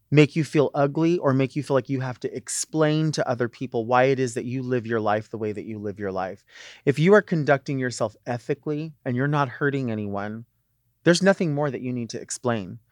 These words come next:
We're gonna be going to parties where people are gonna be making off-color jokes that make you uncomfortable or make you realize that situations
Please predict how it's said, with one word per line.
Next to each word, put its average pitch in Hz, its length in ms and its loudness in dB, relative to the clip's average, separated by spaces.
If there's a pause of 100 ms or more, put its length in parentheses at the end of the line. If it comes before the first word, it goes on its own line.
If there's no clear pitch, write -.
(680)
We're 160 220 6
gonna 202 140 6
be 180 100 2
going 165 300 -2
to 135 100 -8
parties 165 500 -2
where 139 100 4
people 156 300 -2
are 143 120 8
gonna 135 200 2
be 135 80 0
making 131 340 -4
off-color 147 640 0
jokes 127 600 2 (180)
that 135 140 6
make 143 300 0
you 156 140 0
uncomfortable 135 600 -4
or 131 80 4
make 123 220 -2
you 139 80 -4
realize 123 560 2
that - 160 -4
situations 123 880 -2